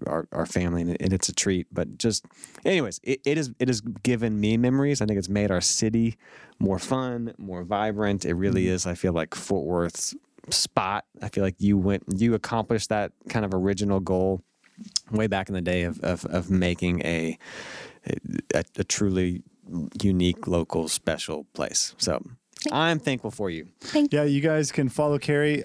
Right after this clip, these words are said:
Speaker 2: Instagram, is that the best place to follow you?
Speaker 3: Sure.
Speaker 2: Facebook? Is that, is that a thing? Yeah, I'm just
Speaker 3: I, I feel
Speaker 2: joking.
Speaker 3: like kids don't, aren't on Facebook.
Speaker 2: Yeah, yeah, that's right. I would say Instagram would be a good one. Um, yeah, you can follow there. Obviously, check it out on melt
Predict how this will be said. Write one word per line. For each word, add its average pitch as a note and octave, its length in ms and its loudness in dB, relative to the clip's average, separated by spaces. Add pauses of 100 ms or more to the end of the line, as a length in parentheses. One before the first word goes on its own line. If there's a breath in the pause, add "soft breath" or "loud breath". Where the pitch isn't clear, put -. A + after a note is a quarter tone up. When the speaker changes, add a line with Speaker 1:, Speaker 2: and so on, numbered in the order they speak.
Speaker 2:
Instagram, E3 460 2
is E3 80 2
that D#3 120 0
the E3 60 -2
best D3 240 -2
place D#3+ 180 0
to D#3+ 100 -2
follow C3+ 180 2
you? A3 240 4 (280)
Speaker 3:
Sure. - 280 2
Speaker 2:
Facebook? G3+ 760 0
Is A#2+ 120 2
that, F3+ 260 0
is C3+ 120 -2
that E3 120 2
a E3 60 0
thing? G3 320 2 (140)
Yeah, B2+ 160 2
I'm G#2 60 2
just A2 200 2
Speaker 3:
I, - 60 2
I - 20 -2
feel A2+ 140 -2
Speaker 2:
joking. A2 60 -2 (100)
Speaker 3:
like - 140 -20
kids - 260 0
don't, B3+ 260 0
aren't - 380 -4
on E3 80 -8
Facebook. D#3 320 -2
Speaker 2:
Yeah, F3+ 200 6
yeah, B2 300 2
that's A#2+ 220 0
right. A2 180 2
I E3 120 0
would G3 120 2
say F3 160 2
Instagram D#3 500 2
would D3+ 160 0
be C3 140 4
a A#2+ 60 2
good A#2 180 2
one. D3 260 0 (120)
Um, B2+ 440 4
yeah, B2 100 4
you B2 100 0
can C3 100 0
follow B2+ 220 2
there. B2 280 4
Obviously, A2+ 380 0
check A#2+ 240 0
it A#2 80 2
out A2 160 2
on G#2+ 180 4
melt G#2+ 220 4